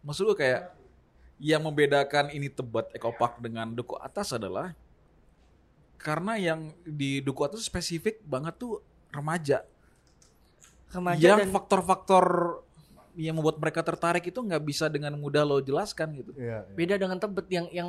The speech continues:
Speaker 2: yang mungkin bisa lebih dijelaskan.
Speaker 1: Iya, sangat
Speaker 2: Alasan.
Speaker 1: keluarga, lo bisa main-main segala
Speaker 2: Iya.
Speaker 1: macam. Eh, apa? Dan ke-, kadang gue merhatiin ada aktivitas-aktivitas baru tuh, skateboard, yang orang rame-rame ngeliatin orang skateboard segala macam gitu kan.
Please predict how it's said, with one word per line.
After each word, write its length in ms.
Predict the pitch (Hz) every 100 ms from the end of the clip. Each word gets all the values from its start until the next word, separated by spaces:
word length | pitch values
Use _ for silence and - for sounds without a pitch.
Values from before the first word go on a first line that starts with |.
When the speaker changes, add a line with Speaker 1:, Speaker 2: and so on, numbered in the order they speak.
| 180
Speaker 2:
yang 160 | 180 175
mungkin 220 | 180 233
bisa 260 | 202 185 -
lebih 300 | 165 165 156
dijelaskan. 460 | 156 160 165 165
Speaker 1:
Iya, 120 | 147 156
sangat 220 | 143 135
Speaker 2:
Alasan. 300 | 165 156 151
Speaker 1:
keluarga, 120 | 143 131 156
lo 120 | 156
bisa 180 | 143 131
main-main 400 | 123 127 135 139
segala 220 | 131 127
Speaker 2:
Iya. 80 | 127
Speaker 1:
macam. 200 | 143 151
Eh, 100 | 143 - _ - - - - -
apa? 260 | 135 208 240 - _ _ _ - 151 143 _ _ _
Dan 360 | 160 151 160 156
ke-, 280 | 147 143 139
kadang 300 | - 156 254
gue 100 | 185
merhatiin 460 | 147 139 190 247 - _ _ _
ada 220 | 139 156
aktivitas-aktivitas 840 | 170 - 131 139 139 135 139 131 147
baru 180 | 143
tuh, 140 | 151 143
skateboard, 800 | - 135 117 131 135 139 139 -
yang 240 | 127 120
orang 200 | 123 135
rame-rame 380 | 135 120 120 135
ngeliatin 300 | 127 113 123
orang 140 | 117
skateboard 400 | 113 127 120 120
segala 180 | 113 120 117
macam 180 | 113
gitu 180 | 143 120
kan. 160 | 120